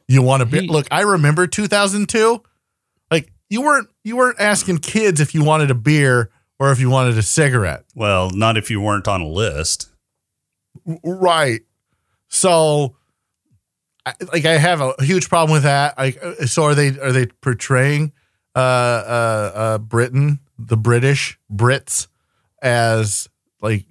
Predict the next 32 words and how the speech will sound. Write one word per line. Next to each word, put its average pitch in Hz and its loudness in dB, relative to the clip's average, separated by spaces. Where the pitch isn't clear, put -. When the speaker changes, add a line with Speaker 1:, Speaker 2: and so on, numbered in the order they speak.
Speaker 1:
weirdos 135 2
that 113 -2
are 101 -4
trying 117 0
to 101 -2
make 107 -4
kids 117 -2
into 104 0
degenerates? 87 -4
I 117 0
don't, 120 0
I 107 0
don't 107 -2
understand. 90 -4
That's, 156 -2
that's 202 -2
the 131 -2
very 139 2
first 123 0
thing 92 -2
that 104 -2
really 143 0
chapped 131 -2
my 107 0
ass 104 0
about 92 -2
this 85 -6
movie 85 -4
is 113 4
that. 104 0
Number 170 0
two, 233 0